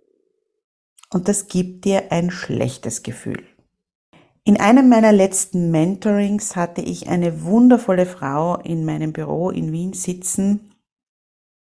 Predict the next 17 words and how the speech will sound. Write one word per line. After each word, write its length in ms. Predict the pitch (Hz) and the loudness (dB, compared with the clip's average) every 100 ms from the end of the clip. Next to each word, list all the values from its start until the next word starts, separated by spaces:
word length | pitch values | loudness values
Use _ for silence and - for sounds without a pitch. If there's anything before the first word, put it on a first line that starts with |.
| - _ | -20 _
die 100 | 190 | -2
genau 440 | 180 160 143 143 180 | 0 0 2 4 2
dieses 380 | 180 170 151 - | 0 -6 -8 -8
Gefühl 400 | 156 - 160 - | -10 -6 -6 -6
unfassbar 680 | 170 151 - 139 - - | -6 -6 -6 -10 -10 -14
gut 280 | - 151 - | -12 -16 -16
kannte 520 | - 135 - - - _ _ | -12 -12 -10 -10 -12 _ _
und 220 | - - - | -12 -10 -8
die 100 | - | -8
es 160 | - | -6
auch 240 | - 76 - | -4 -4 -6
so 160 | - | -10
gut 320 | 151 160 160 | -8 -8 -8
beschreiben 580 | - 143 - 147 180 156 | -8 -8 -2 0 0 -2
konnte. 500 | - - - - - - - - - - - - | -6 -10 -8 -8 -8 -14 -20 -20 -20 -20 -20 -16
Sie 140 | - | -8
sagte, 680 | 170 170 160 170 - 180 | -4 0 0 0 2 4